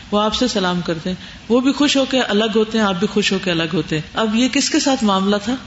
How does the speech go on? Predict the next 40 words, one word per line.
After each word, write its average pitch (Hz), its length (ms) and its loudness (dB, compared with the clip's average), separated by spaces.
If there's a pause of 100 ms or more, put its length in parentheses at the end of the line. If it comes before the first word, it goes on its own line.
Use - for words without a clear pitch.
(680)
اجنبی 170 500 2
کے 160 60 -6
ساتھ۔ - 360 -10 (120)
اب 226 140 -2 (120)
تھوڑا 269 220 2
سا 254 240 2
آپ 214 80 2 (100)
رخ 220 180 0
کرتے 190 320 -2
ہیں 175 220 -2 (460)
باہر 180 240 0
کا، 175 220 -2
گیٹ 185 200 0
کے 190 60 0
باہر 160 240 0
اپنی 160 260 -4
گاڑی 175 200 2
میں 180 180 2
بیٹھتے 143 300 -4
ہیں - 200 -12 (600)
یا 202 260 2 (300)
باہر 196 240 2
دیکھتے 196 320 0
ہیں 202 80 2
تو 196 120 0
آپ 175 140 -2
کی 170 100 -4
گاڑی 175 240 2
نہیں 170 260 0
آئی، 143 140 -4 (260)
آپ 160 140 -4
انتظار 170 500 2
کرتے 147 240 -6
ہیں 190 40 0
یا 202 60 2
اپنی 208 220 2
وین 214 180 2
میں 208 140 4
بیٹھتے 151 340 -4
ہیں، 151 60 -10